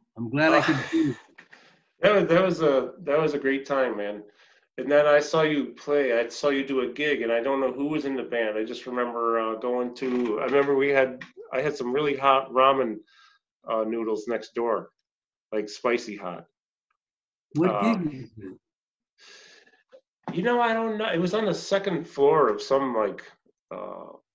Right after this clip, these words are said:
Speaker 2: outdoor shopping center almost. A lot of restaurants. It was like a bluish interior. Blue Whale? Is that a place?
Speaker 1: Was it with a singer? Uh,
Speaker 2: Yep.
Speaker 1: oh, her name is Kathy Siegel.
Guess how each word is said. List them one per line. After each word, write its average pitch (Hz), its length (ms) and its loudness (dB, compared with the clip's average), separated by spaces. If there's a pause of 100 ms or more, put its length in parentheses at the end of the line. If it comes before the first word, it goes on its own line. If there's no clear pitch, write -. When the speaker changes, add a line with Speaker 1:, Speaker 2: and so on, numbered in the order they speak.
(600)
Speaker 2:
outdoor 127 580 2
shopping 131 460 0
center 101 400 -8
almost. 98 600 -10
A 98 300 -14
lot 123 200 2
of 113 80 -4
restaurants. 120 840 -4 (1500)
It 120 80 -6
was 127 180 0
like 147 160 2
a 131 80 -2 (340)
bluish 156 500 2
interior. 151 840 -4
Blue 160 200 4
Whale? 165 520 2 (360)
Is 117 80 -6
that 151 140 4
a 170 40 0
place? 180 440 -4 (280)
Speaker 1:
Was 143 200 2
it 170 40 6
with 151 180 6
a 147 60 2
singer? 180 640 0 (100)
Uh, 123 180 -8
Speaker 2:
Yep. 135 280 2 (600)
Speaker 1:
oh, 160 140 2
her 156 120 4
name 160 240 6
is 120 120 -2 (120)
Kathy 139 280 -4
Siegel. 123 580 -2